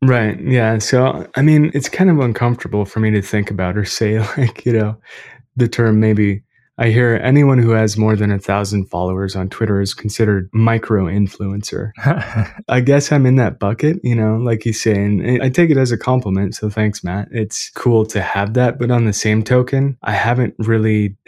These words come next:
Speaker 1: deliberately worked towards it. I just, you know, I'm trying to write and I'm trying to blog more. I have a newsletter, kind of, you know, building up these different, again, from my mentor, initial, uh, mentor, Pete,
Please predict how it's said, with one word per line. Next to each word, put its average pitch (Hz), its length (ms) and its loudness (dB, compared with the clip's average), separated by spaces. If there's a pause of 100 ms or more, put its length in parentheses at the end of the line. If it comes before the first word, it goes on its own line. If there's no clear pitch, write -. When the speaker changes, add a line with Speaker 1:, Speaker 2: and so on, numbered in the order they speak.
(140)
Speaker 1:
deliberately 170 760 2
worked 123 320 0
towards 98 280 -2
it. 101 100 -2
I 104 120 0
just, 110 400 -4 (100)
you 123 140 -2
know, 113 340 0
I'm 113 220 -2
trying 127 460 0
to 113 640 0
write 104 580 -2
and 104 120 -4
I'm 101 100 -2
trying 110 280 -2
to 101 60 -2
blog 101 400 -4
more. 101 520 -2 (360)
I 101 60 -10
have 95 180 -4
a 101 40 -4
newsletter, 98 840 0
kind 123 160 0
of, 107 240 0
you 107 100 2
know, 101 160 2
building 107 380 2
up 98 160 -2
these 98 220 -4
different, 98 480 -4 (120)
again, 120 380 2
from 104 220 -2
my 98 100 0
mentor, 101 640 0 (220)
initial, 107 640 -2
uh, 90 200 -10
mentor, 107 460 -6
Pete, - 360 0